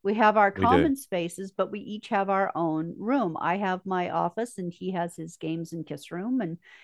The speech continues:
Speaker 2: Yeah.
Speaker 1: it works out really well, but because that way we both have space that is just our own.
Speaker 2: Yeah, we love being with each other, but we are not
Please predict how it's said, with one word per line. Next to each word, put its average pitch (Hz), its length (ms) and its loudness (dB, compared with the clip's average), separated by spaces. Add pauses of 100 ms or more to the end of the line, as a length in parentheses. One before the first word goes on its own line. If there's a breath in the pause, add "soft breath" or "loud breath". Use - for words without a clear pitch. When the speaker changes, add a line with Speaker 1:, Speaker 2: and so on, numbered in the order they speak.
Speaker 2:
Yeah. 135 120 4
Speaker 1:
it 180 60 2
works 226 200 0
out 233 160 4
really 247 260 -2
well, 277 400 -4
but - 100 -10
because 214 340 -2
that 196 200 4
way 196 140 0
we 196 120 -2
both 185 260 -2
have 175 240 0
space 175 360 -4
that 170 100 -10
is 175 140 -8
just - 280 -10 (120)
our 185 160 -2
own. 262 360 -2 (240)
Speaker 2:
Yeah, 139 240 6
we 117 200 8
love 143 280 6
being 131 240 6
with 104 140 6
each 78 220 -2
other, 82 160 2
but 90 140 0
we 95 180 4
are 101 80 4
not 110 200 4